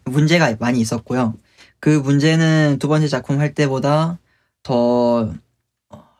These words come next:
되게 복잡한 문제들이었고, 많이 좀 탄력적으로 대응을 했어요. 되는 대로, 되-, 되는 건 되는 대로 하고, 사실 두 번째 작품 때는 그런 대응조차 못해서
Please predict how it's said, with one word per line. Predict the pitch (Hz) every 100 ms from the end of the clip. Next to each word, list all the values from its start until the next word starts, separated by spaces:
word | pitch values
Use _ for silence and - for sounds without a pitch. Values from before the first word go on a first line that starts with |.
| _
되게 | - 135
복잡한 | - 139 143 151
문제들이었고, | 139 135 135 117 113 113 131 117 - -
많이 | 151 160 180 180 175 151
좀 | 147
탄력적으로 | 147 220 226 233 214
대응을 | 180 139 151
했어요. | 180 - 175 160 165 _ _ _ -
되는 | 139 175 170
대로, | 170 170
되-, | 147 -
되는 | 147 175 190
건 | 196
되는 | 139 135
대로 | 143 139
하고, | 170 160 127 113 - _ _
사실 | 170 165
두 | 151
번째 | 165 165
작품 | 170 175 160
때는 | 165 160 151 127 107
그런 | 151 160
대응조차 | 139 135 151 -
못해서 | 131 123 151 139 127 127